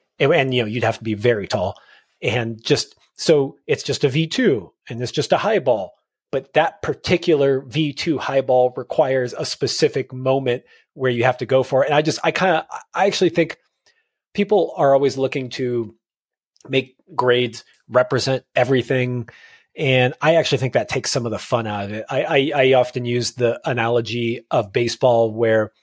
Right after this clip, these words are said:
different baseball, I, I think that all baseball diamonds are the same size and all the home run wall is the same size, but how high that home run wall is different.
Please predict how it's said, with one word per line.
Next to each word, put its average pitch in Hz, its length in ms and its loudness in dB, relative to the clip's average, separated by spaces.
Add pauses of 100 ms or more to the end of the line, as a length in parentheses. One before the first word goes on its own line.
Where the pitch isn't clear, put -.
(400)
different 139 480 -2
baseball, 127 800 0
I, 131 160 -2
I - 80 0
think 226 260 -2
that 170 260 2 (680)
all 151 360 2
baseball 147 760 0
diamonds 139 560 -6
are 127 200 -4
the 117 120 -8
same 135 600 -8 (800)
size 151 560 2
and 117 200 -8
all 139 640 2 (100)
the 131 160 -4
home 139 400 -6
run 147 240 0
wall 156 420 4
is - 160 -4
the 147 80 -8
same 170 260 -4
size, 180 320 -6 (140)
but 165 80 -2
how 170 240 4
high 165 460 -2
that 139 160 -4
home 131 300 -6
run 127 220 0
wall 123 460 2
is 117 140 -4
different. 170 500 0